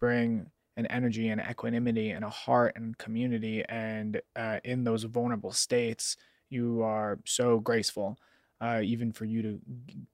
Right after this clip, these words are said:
dive into your story like this, uh, as, you know, I only see, get to see you as a healed, awakened man, as a leader, a leader in our community and a friend. I don't, I don't, I don't get to,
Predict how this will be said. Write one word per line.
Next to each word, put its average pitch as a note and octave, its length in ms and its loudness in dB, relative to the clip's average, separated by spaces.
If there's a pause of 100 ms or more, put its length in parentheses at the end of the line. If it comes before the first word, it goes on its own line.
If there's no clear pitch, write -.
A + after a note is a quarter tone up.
(140)
dive B2+ 300 4
into A#2 160 0
your G#2+ 120 -2
story B2 440 2
like A2 260 0
this, - 400 -2 (580)
uh, A#2+ 80 -4 (200)
as, C3+ 420 2 (240)
you C3+ 100 -4
know, A2+ 220 0 (260)
I C3 200 4
only C#3 340 2
see, - 240 0
get B2+ 220 0
to A#2 100 -8
see C3+ 320 2
you A2+ 380 0
as G#2+ 200 -4
a A2 80 -4
healed, A2+ 720 -4 (280)
awakened A2+ 720 -2 (340)
man, A2+ 500 -4 (360)
as A#2 120 -2
a G#2+ 80 0
leader, A#2+ 440 -2 (640)
a - 60 -4
leader B2+ 260 4
in B2 100 2
our A2 120 -2
community B2+ 680 -2 (300)
and A2+ 100 -6
a A2 40 -6
friend. A2+ 400 -2 (140)
I - 60 -6
don't, A#2+ 200 0
I A#2+ 80 -4
don't, B2 220 -2 (120)
I C3+ 60 -2
don't C3 160 -2
get B2+ 160 -2
to, A#2 240 -6